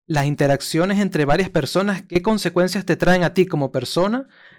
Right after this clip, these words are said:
cómo, qué consecuencias te traen a ti como ente que formas parte de una sociedad y cómo afectan a las otras personas que te rodean. O sea, el,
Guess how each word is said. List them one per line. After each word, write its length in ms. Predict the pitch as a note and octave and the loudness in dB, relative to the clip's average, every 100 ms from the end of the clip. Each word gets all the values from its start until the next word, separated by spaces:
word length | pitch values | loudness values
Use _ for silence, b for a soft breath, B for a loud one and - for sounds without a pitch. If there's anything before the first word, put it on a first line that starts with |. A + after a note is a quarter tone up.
| B - | B -2
cómo, 240 | E3+ - | -2 0
qué 140 | E3+ | 0
consecuencias 480 | F#3 G3 F#3+ F3+ G3 | 0 0 2 2 2
te 140 | F3 D#3+ | 2 2
traen 340 | D#3+ G3 G3 | 2 2 2
a 180 | D3 - | 0 -2
ti 400 | - G3+ A#3+ A#3+ - | -4 -2 -2 -4 0
como 360 | D#3 C#3+ - - | 0 0 -6 0
ente 400 | F3 G3+ G3+ G3+ | 2 2 -2 -4
que 100 | F#3 | -2
formas 320 | E3 F3+ F3 | -2 -2 2
parte 340 | - F#3+ F3 | 6 6 6
de 40 | C#3+ | 0
una 140 | D#3 | 0
sociedad 540 | F#3 F3 C#3 D3+ G#3+ - | 0 0 0 2 2 -2
y 120 | - | -14
cómo 320 | - D3 G3 - | -12 -6 -4 -4
afectan 540 | D#3 - F3+ G#3 F#3+ | -6 -2 0 0 0
a 60 | B2+ | 0
las 100 | C3+ | 0
otras 180 | G3 | 0
personas 340 | G3 C3+ D#3+ F3 | -2 -4 -4 -2
que 80 | G3+ | 0
te 120 | C#3+ | 0
rodean. 360 | B2+ C#3 A#2 | 2 0 0
O 40 | A2 | -4
sea, 160 | D3+ | -6
el, 80 | C#3+ | -6